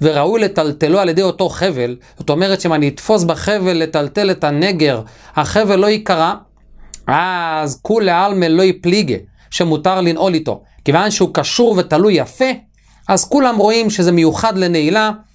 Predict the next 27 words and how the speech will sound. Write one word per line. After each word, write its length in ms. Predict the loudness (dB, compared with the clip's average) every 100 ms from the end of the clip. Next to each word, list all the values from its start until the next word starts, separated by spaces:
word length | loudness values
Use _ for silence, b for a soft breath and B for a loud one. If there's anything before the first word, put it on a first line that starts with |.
| b _
נעילה 480 | 0 2 4 2 0
אין 160 | 0
בה 100 | 0
בוינה, 300 | 2 0 -2 -6 -8
כמו 180 | -4 -4
שלפתוח 480 | 0 -2 0 0 2
ולסגור 360 | 2 2 2
דלת 280 | 2 0 0
זה 80 | 0
לא 120 | 0
בוינה. 300 | 0 -2 -4 -8 _ _ _ _ B B B B B -4
כי 120 | -2
פליגה 300 | -2 -2 0
באיזה 280 | 0 0 -2
אופן 260 | -2 -2
נחלקו 320 | -2 -4 -2
רב 160 | -2 0
אליעזר 220 | 0 0 0
ורבי 240 | -2 -2
יוסי? 300 | -2 -2 -4 -6 _ B B B
בשאינו 480 | 0 2 2 2 2 2
ניטל 360 | 0 0 -2
באיגדוי, 560 | 0 0 0 2 0 -2 -12 b b
הוא 140 | -6 -2
קשור 380 | -2 2 2
בחבל 480 | 2 0 0 0 0
דק, 320 | 0 -4 -6